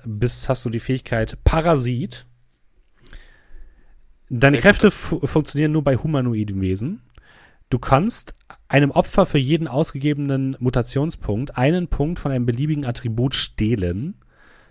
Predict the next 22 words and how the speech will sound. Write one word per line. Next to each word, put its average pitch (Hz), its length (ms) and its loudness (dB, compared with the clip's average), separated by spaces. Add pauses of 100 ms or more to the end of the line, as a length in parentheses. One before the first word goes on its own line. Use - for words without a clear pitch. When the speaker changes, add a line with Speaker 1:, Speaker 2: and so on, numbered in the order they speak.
Speaker 1:
Du - 60 -20
kannst 135 220 -2
deinen 131 180 2
eigenen 170 340 2
Maximalwert 143 580 0
allerdings 123 320 0
nicht 135 180 -2
überschreiten. 104 680 -4 (560)
Und 123 80 0
außerdem 147 300 2
heilt 151 180 4
das 143 160 0
keine 160 260 4
kritischen 127 440 -4
Wunden 170 280 2
und 143 240 -4
hat 120 220 -2
keine 135 380 2
Auswirkung 120 540 -2
auf 104 200 -2
dauerhafte 113 560 0
Trauma. 98 600 -2